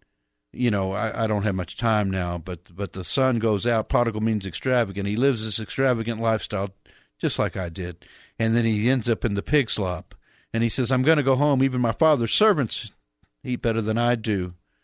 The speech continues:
And then he comes back and he, he's got this speech prepared. "I've sinned against you, Father in heaven, and I'm no longer worthy to ca-, be called your son." The father sees him from far away, which is who our God is,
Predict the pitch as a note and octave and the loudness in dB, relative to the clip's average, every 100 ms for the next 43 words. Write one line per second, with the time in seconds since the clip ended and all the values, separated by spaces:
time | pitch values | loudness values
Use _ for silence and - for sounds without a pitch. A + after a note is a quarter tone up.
0 | _ _ _ - C3 C#3+ C#3 - D3+ B2+ | _ _ _ 0 2 4 2 2 0 2
1 | C#3+ C3+ C#3 C3 B2 C3 A#2 D3 C3+ C3+ | 2 2 0 0 -2 -4 -2 0 0 -2
2 | - G#3 - D#3+ - C#3 B2+ A2+ A#2+ A#2 | -2 -2 -2 -2 0 2 2 0 -2 -2
3 | - A3+ G#3 D#3 E3 - - F3 D3 D3+ | 2 2 2 0 -2 -4 -6 -4 0 0
4 | D3 C#3 B2+ D3 C3+ B2 A#2+ B2+ C3 C3 | 2 0 0 0 0 0 0 0 2 0
5 | A#2+ A#2 A#2+ A#2 G#2 - A#2 - A2+ A#2 | 0 0 2 2 -2 -4 -6 -4 -4 -2
6 | A2 G#2 G2+ - A2+ G2 - - - C3+ | -2 -2 -6 -4 -4 -6 -12 -6 -2 2
7 | F3+ F3 D#3 C#3 - F3+ C#3 B2 A#2+ - | 4 4 4 2 2 0 2 0 0 -6
8 | - - _ - A#2+ - E3+ F3 D3 C#3 | -18 -20 _ 0 2 4 6 8 6 6
9 | B2+ A#2 A2+ B2+ C3 - A2+ E3+ D#3 C#3 | 6 4 2 0 -2 0 2 4 6 4
10 | A#2 C3 C3 A#2 A2+ | 4 4 4 2 0